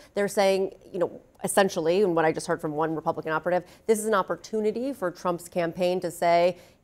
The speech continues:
"Look, they really are actually after him." He doesn't even want to run for, to be president of this country.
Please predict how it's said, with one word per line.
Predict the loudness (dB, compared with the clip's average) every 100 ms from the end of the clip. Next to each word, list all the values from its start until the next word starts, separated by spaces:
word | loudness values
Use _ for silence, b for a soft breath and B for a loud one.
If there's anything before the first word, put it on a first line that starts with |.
| _
"Look, | 2 2 2 -6 0
they | 2
really | 4 2 4 4
are | 4 6 4 4 2 -2 -2
actually | -2 -4 -8 -6 -6 -6 4
after | 4 4 -4 -4 -2
him." | 0 0 0 -8 b
He | -6 -2
doesn't | 2 2 4
even | 4 4
want | 2 2 0
to | 0
run | 2 2
for, | 0 -4
to | -6 -4 -4
be | -4
president | 2 2 2 0
of | -2 -2
this | -6 -6
country. | 0 0 0 -4 -4